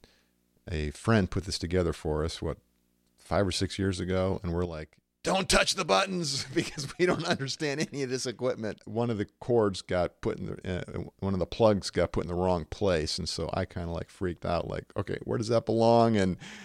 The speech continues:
it would be a bummer to record and, and not have it be in the right place. And so then it's like, 'cause we're our own sound engineers here, <laughs> so it's like, we're real, uh, low, uh, uh, s-,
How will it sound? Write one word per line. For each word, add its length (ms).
it 20
would 140
be 80
a 80
bummer 340
to 140
record 680
and, 220
and 100
not 160
have 140
it 80
be 100
in 60
the 80
right 240
place. 520
And 120
so 180
then 180
it's 140
like, 300
'cause 100
we're 180
our 180
own 380
sound 500
engineers 580
here, 240
<laughs> 20
so 460
it's 400
like, 160
we're 140
real, 460
uh, 120
low, 360
uh, 220
uh, 160
s-, 180